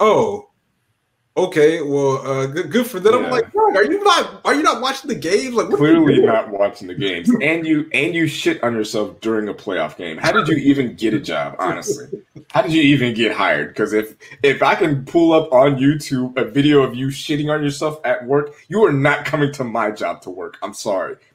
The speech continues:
Speaker 2: It's not happening. But, like, he, he don't need this job. Like, he doesn't. He,
Speaker 1: Yeah.
Speaker 2: he made over, he made over a hundred million dollars in his career.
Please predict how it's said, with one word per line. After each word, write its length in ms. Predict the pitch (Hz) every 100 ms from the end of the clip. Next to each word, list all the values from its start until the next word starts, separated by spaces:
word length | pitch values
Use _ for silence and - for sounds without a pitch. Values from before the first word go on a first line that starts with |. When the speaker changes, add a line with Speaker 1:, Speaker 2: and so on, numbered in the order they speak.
| _ 107
Speaker 2:
It's 200 | 110 139
not 180 | 113
happening. 500 | 101 82 - 90 64 - _ _ _ _
But, 220 | 120 117
like, 300 | 123 120 - _ _ _ _ _ _ _ _
he, 220 | 151 262
he 280 | 269 - -
don't 200 | 285 -
need 140 | 139 -
this 120 | -
job. 300 | - - - _ _ _ _
Like, 280 | 120 95 90 _ _
he 180 | 139 156
doesn't. 320 | 117 - -
He, 180 | 156 156
Speaker 1:
Yeah. 180 | 180
Speaker 2:
he 40 | 208
made 200 | 180 165
over, 360 | 151 139 135
he 80 | 165
made 160 | 180 165
over 200 | 123 104
a 60 |
hundred 200 | 110 113
million 180 | 110 104
dollars 360 | 98 95 95 92
in 60 |
his 140 | 95 95
career. 460 | - 80 71 78